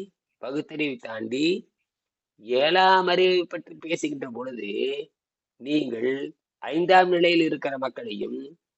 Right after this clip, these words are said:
ஆறாம், ஐந்தாம் நிலையில் இருக்கிற ஒரு அறிவையும், ஆறாம் அறிவில் இ-, இருக்கிற ஒரு அறிவையும் கொண்ட ஒரு மனிதரிடம், அந்த பழக்க வழக்கத்தை அடிப்படையாக கொண்டவன், காலையில் எந்திரிச்ச உடனே பழக்க வழக்கத்தை ஆரம்பிக்கிறவன்,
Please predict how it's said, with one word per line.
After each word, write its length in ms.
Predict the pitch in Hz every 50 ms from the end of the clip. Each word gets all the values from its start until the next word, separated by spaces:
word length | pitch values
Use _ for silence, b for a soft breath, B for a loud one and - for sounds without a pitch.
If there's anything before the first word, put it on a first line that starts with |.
| _ _
ஆறாம், 440 | - 110 135 165 180 175 175 175 - - 107 113 110
ஐந்தாம் 460 | 117 139 151 165 165 160 160 160 165
நிலையில் 260 | 160 160 151 147 143
இருக்கிற 320 | 139 139 127 - 147 143 143 139 135 - - _ _ _ _ _ _ -
ஒரு 120 | 127 135
அறிவையும், 600 | 127 123 123 135 127 120 107 104 107 113 131 143 151 160 180 - _ _ _ _ _ _ -
ஆறாம் 480 | 110 123 151 175 190 190 185 190 190 180
அறிவில் 340 | 175 180 175 180 180 185 185 - - _
இ-, 220 | - 135 139 139 131
இருக்கிற 340 | 135 151 151 151 - 160 156 151
ஒரு 160 | 147 143 139
அறிவையும் 460 | 131 135 143 151 147 151 147 147 131
கொண்ட 240 | - 120 127 131 135 139
ஒரு 160 | 139 131 120
மனிதரிடம், 600 | 113 107 117 123 120 120 104 101 104 107 123 139 156 - - _
அந்த 260 | - 123 139 143 160 160
பழக்க 380 | 156 - 147 147 175 170 - 185
வழக்கத்தை 360 | 185 180 175 165 - - 160
அடிப்படையாக 360 | 147 147 135 143 143 143 -
கொண்டவன், 420 | 113 110 107 - 101 101 110 123 135 151 165 175 - _ _ _ _ _ _ _ -
காலையில் 520 | 135 139 147 165 180 185 185 190 185 175
எந்திரிச்ச 320 | 175 170 - 170 - -
உடனே 220 | 160 160 170 165 156
பழக்க 280 | - 143 135 147 - -
வழக்கத்தை 300 | 139 143 135 - - 120 120
ஆரம்பிக்கிறவன், 720 | 131 123 113 113 - - - - - - - 135 143 -